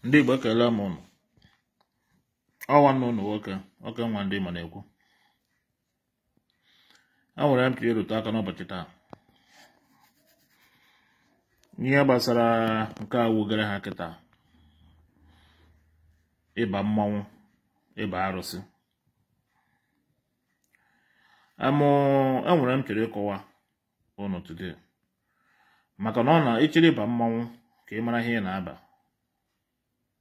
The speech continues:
And ka ị mara ka ị si aba. Ị mara the implication. Anyị sị ka m kọwara gị, ka ị buru ya n'obi. Em,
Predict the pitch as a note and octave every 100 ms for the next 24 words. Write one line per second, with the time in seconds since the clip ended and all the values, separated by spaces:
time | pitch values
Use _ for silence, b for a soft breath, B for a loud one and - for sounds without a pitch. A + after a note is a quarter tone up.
0 | _ _ _ _ - F#2+ G2 G#2+ A2+ A2+
1 | F2 F2+ E2 E2+ D#2 - _ _ _ _
2 | _ _ _ _ _ _ _ _ A2 A#2
3 | A#2+ G2 F2 F2 E2+ G2 F#2+ D#2+ - _
4 | - G#2+ G#2 - F#2+ F#2+ F#2 F#2 F#2 E2
5 | G2+ G#2+ G#2+ G2 F#2+ E2 - _ b b
6 | b b b b b b b _ _ _
7 | _ _ _ _ _ b b b b _
8 | - C3